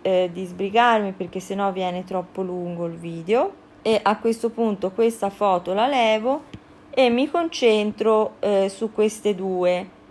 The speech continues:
Mi concentro su queste due dicendo che è, eh, anche questo è molto curioso, che, mm, come sappiamo, coloro che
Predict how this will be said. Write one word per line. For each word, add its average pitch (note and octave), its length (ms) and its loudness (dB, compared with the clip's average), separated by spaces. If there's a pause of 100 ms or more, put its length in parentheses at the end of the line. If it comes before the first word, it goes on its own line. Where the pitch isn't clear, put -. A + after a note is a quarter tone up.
(400)
Mi - 160 -8
concentro G#3+ 600 0
su A3+ 260 -6
queste C4 400 0
due C4 360 2
dicendo A3+ 680 0
che G#3+ 380 2
è, G#3 340 4 (720)
eh, F3+ 400 0
anche F#3+ 380 -4
questo A3+ 460 2
è - 20 -4
molto G#3 460 -2
curioso, G#3 880 -2 (420)
che, A#3+ 320 6 (100)
mm, E3 680 -8 (100)
come A3+ 380 6
sappiamo, G3+ 840 2
coloro G3 480 0
che G3 120 -8